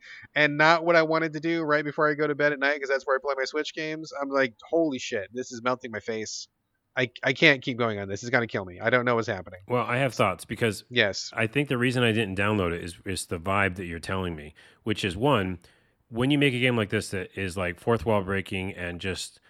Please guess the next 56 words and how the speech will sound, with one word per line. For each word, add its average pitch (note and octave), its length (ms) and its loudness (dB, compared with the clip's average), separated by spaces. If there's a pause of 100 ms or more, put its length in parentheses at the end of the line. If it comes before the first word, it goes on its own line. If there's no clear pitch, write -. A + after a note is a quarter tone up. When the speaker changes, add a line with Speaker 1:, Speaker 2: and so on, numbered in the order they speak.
(280)
Speaker 2:
madness G2+ 640 0
and F#2 80 -6
anything F#2 300 -2
can E2+ 80 -6
happen, F2 460 -2 (240)
you B2+ 240 0
really D3+ 340 2
have A#2+ 140 0
to G#2+ 80 -2
establish F#2+ 420 -2
the - 80 -12
character. - 440 -6 (420)
I A#2+ 40 -8
think A#2 40 4
Speaker 1:
Right. A#2+ 260 8
Speaker 2:
that's G2+ 180 2
really G#2+ 220 2
important. F2+ 420 -4 (120)
A-, A#2 60 -2
am G#2+ 140 2
I G#2 160 6
the B2+ 60 10
Speaker 1:
Agreed. B2 200 0
Speaker 2:
gamer? C3 500 2
Am G2+ 140 0
I G2 100 2
a F2+ 80 -4
Q C3 220 -2
A B2 100 2
tester? A#2 420 -2
What A2+ 160 2
am A2 100 2
I F#2+ 60 0
doing? D#2 320 -10 (380)
Speaker 1:
Right. G#2+ 200 -2
Speaker 2:
A-, - 200 -4
or A#2 200 8
am A2+ 100 6
I A2+ 140 6
actually G#2 320 0
a F#2 40 -6
character F#2+ 400 -4
in D#3+ 180 0
it, G#2 140 2
which G2 180 -2
is F2 80 -6
what G2 140 0
I F#2 80 2
like E2+ 240 -6
better, F#2 340 0
like E2 140 -8
an F2 80 -2
R E2+ 100 -4
P F#2+ 140 -6
G, F2+ 280 -4
like, D2+ 320 -12